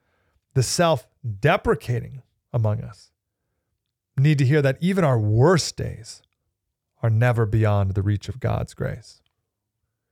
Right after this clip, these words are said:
So which group are you in? Are you in the group that thinks, you, you tend to think that you got it figured out and it's okay? Like, God doesn't, you don't need to, "God, I know you're busy.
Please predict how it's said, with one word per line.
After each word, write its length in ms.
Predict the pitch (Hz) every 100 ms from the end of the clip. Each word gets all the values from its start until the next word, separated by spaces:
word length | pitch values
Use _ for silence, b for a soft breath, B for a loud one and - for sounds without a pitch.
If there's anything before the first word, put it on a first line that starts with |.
| _ _ _ _ _ _ _
So 140 | -
which 140 | 185 -
group 160 | 254
are 40 | 202
you 220 | 165 143
in? 220 | 131 131 - _
Are 60 | 131
you 160 | 139
in 80 | 170
the 60 | 165
group 360 | 151 151 - - _ _ _ -
that 460 | 120 120 117 - -
thinks, 520 | 131 120 104 - - _ _ _ _ _ _
you, 200 | 131 135
you 160 | 139 143
tend 460 | - - 175 165
to 80 | 139
think 220 | 120 135 127
that 60 |
you 100 | 127
got 140 | 127 117
it 80 |
figured 200 | - 117
out 100 | 113
and 80 | 120
it's 100 | 117
okay? 480 | 110 - 160 151 151
Like, 300 | 139 139 -
God 380 | - 120 113 139 _ _ _ _ _ _ _ -
doesn't, 260 | 135 147
you 80 | 156
don't 100 | 185
need 220 | 185 143 - -
to, 100 | 165
"God, 140 | 160
I 40 |
know 80 | 160
you're 100 | 165
busy. 400 | 123 123 123 110